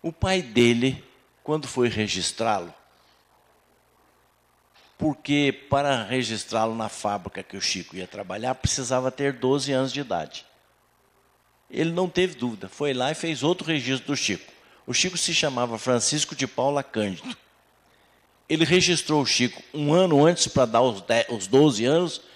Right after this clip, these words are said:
e pôs o nome de Francisco Cândido Xavier.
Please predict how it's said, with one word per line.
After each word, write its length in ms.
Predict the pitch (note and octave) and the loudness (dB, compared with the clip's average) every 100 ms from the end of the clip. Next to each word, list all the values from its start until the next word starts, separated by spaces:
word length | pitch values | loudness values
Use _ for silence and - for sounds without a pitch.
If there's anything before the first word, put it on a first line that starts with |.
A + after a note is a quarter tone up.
| - - | -18 -6
e 80 | |
pôs 320 | C3 D#3 E3+ D#3+ | -4 2 2 2
o 60 | |
nome 260 | C#3+ B2+ C3 | 0 0 -2
de 80 | - | -6
Francisco 680 | C3 B2+ - A2+ - C#3 - | -2 -2 -2 -8 -8 -10 -12
Cândido 340 | - G#2+ G#2 G#2 | -4 -4 -4 -12
Xavier. 500 | - G#2+ F#2+ D#2 | -10 -10 -8 -10